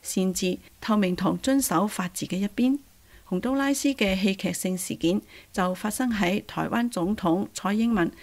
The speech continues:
下個禮拜訪問中美洲，並將喺美國邊境前，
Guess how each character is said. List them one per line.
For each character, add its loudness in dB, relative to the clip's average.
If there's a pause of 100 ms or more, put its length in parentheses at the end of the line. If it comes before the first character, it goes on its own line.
(200)
下 -2
個 -4
禮 2
拜 0
訪 0
問 2
中 -2
美 4
洲， 0 (300)
並 2
將 0
喺 2
美 -2
國 -4
邊 2
境 0
前， -2